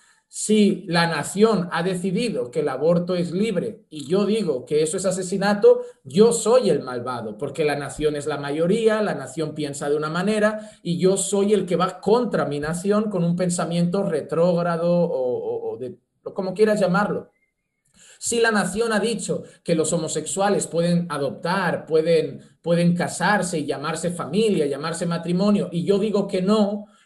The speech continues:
pues yo soy el que se opone a la nación, yo soy el intolerante, yo soy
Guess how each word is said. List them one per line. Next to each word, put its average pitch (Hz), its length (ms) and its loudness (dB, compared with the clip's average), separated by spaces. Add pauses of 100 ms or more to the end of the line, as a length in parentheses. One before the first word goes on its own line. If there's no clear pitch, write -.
pues 156 180 0
yo 185 140 2
soy 202 520 2
el 147 140 -2
que - 80 -16 (380)
se 151 160 -4
opone 175 400 0
a 156 40 2
la 160 100 2
nación, 196 560 0
yo 175 120 2
soy 180 300 0
el 160 120 2
intolerante, 185 840 2
yo 160 180 2
soy 180 460 -2